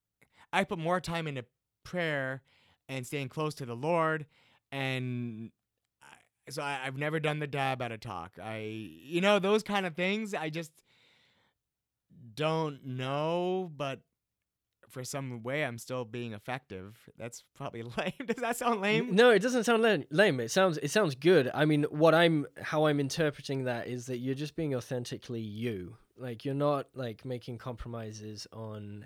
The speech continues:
Speaker 2: how you live your life, um, and you recognize the value of the gospel. Now, I, I hope I'm not making compromises, but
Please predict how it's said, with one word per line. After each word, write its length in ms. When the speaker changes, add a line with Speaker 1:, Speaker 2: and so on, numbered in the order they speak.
Speaker 2:
how 140
you 240
live 240
your 180
life, 420
um, 500
and 160
you 60
recognize 400
the 60
value 260
of 80
the 80
gospel. 480
Now, 240
I, 120
I 100
hope 300
I'm 260
not 220
making 340
compromises, 760
but 240